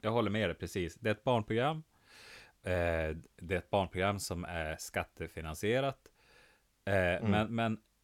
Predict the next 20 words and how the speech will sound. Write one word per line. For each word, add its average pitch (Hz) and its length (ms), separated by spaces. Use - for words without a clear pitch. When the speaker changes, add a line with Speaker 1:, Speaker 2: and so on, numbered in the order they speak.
Speaker 1:
ytterst 127 560
så 117 80
är 104 240
det 101 60
ett - 100
program 101 460
som 95 320
innehåller 92 640
de 87 120
här 87 160
sexuella 104 580
anspelningarna 95 920
Speaker 2:
Ja. 101 140
Speaker 1:
med 98 560
tjejer 95 360
som 90 180
är 87 160
väldigt 98 400
unga 117 420
dessutom. 78 640